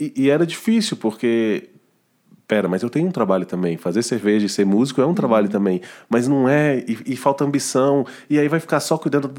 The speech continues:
Speaker 1: das crianças
Speaker 2: Uhum.
Speaker 1: mesmo? Que homem é esse?" Então é muito doido, porque se a gente não criar mais referências possíveis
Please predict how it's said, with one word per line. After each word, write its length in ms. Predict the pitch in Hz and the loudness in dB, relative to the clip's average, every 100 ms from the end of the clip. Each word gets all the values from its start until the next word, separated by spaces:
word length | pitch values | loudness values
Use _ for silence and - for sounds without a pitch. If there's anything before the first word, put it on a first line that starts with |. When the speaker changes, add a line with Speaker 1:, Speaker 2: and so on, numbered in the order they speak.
| 127 | -8
Speaker 1:
das 220 | 117 123 | -6 -4
crianças 360 | - 131 - 113 | 0 0 0 0
Speaker 2:
Uhum. 60 | |
Speaker 1:
mesmo? 340 | 117 165 147 120 | 2 2 0 -2
Que 140 | 151 | 2
homem 200 | 147 165 | 4 4
é 60 | 151 | 2
esse?" 200 | 147 - | 0 -6
Então 240 | 131 123 147 | -10 -4 -2
é 20 | |
muito 260 | 160 143 151 | -2 -4 -6
doido, 380 | 151 165 151 - | -2 0 0 -4
porque 280 | 92 - | -8 -8
se 100 | 95 | -6
a 40 | 110 | -4
gente 240 | 113 - | -4 -2
não 240 | 120 156 165 - - - - - - - _ _ | 0 0 -2 -8 -20 -20 -20 -20 -20 -20 _ _
criar 640 | - 110 107 107 113 156 165 | -2 0 4 4 4 2 2
mais 420 | 151 147 165 160 | 2 2 2 -2
referências 1160 | 160 - 135 113 104 - 101 - - - - - - | -6 -2 0 0 0 -2 -2 -4 -12 -14 -16 -20 -4
possíveis 1200 | 139 - - 196 139 98 85 - - - - | -2 -2 0 2 2 0 -2 -8 -10 -12 -14